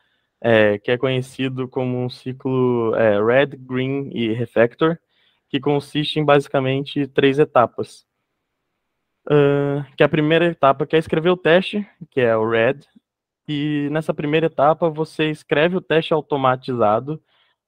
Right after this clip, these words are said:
e, né, você escreve esse, o teste automatizado e dá funcio-, para uma funcionalidade que você deseja implementar,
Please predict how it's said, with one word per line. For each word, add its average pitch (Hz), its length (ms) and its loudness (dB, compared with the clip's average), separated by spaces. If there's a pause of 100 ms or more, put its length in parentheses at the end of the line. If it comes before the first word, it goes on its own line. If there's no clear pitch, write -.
(140)
e, 143 840 -4 (640)
né, 127 120 -2
você 123 140 -6
escreve 156 360 0
esse, - 220 -8
o 120 80 -2
teste 120 680 2
automatizado 131 1120 0
e 135 380 -2
dá 123 120 0
funcio-, 127 360 -8
para 135 160 0
uma 131 120 -2
funcionalidade 127 640 -2
que - 60 -10
você 117 240 -4
deseja 113 380 -4
implementar, 123 680 -2